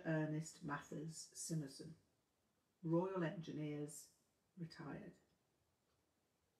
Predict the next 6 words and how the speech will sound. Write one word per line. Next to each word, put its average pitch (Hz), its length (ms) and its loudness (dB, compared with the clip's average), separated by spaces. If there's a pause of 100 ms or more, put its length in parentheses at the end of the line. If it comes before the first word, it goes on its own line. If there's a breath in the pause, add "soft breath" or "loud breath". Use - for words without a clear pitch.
(1000 soft breath)
His 185 160 0
generosity 196 800 4 (100)
tended 185 460 0
to - 80 -10
be 170 180 6
eclipsed, - 760 -4